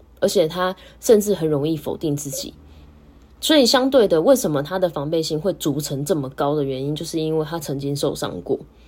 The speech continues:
那他这个伤口我觉得还没有好，然后我觉得为什么你的出现会像贵人，因为他，他，他会觉得说，就是他在你身上有重新感受到那种真诚，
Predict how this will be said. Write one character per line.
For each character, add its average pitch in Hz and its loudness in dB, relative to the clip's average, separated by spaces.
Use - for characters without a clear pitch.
那 294 4
他 311 4
这 311 -2
个 262 4
伤 220 0
口 190 0
我 139 0
觉 143 -2
得 147 -2
还 139 -10
没 135 -8
有 139 -4
好， - -10
然 170 0
后 262 6
我 190 6
觉 160 0
得 151 2
为 185 6
什 190 0
么 147 2
你 139 0
的 131 -6
出 165 -4
现 170 -2
会 170 0
像 160 -2
贵 156 -2
人， 117 -2
因 233 4
为 294 6
他， 302 0
他， 269 -6
他 311 2
会 320 2
觉 170 0
得 160 2
说， 180 0
就 226 -4
是 240 -4
他 220 -4
在 220 -2
你 151 0
身 156 -2
上 185 -2
有 127 -6
重 160 -4
新 180 -6
感 147 -4
受 175 -2
到 156 -4
那 165 -2
种 143 -8
真 139 -2
诚， - -6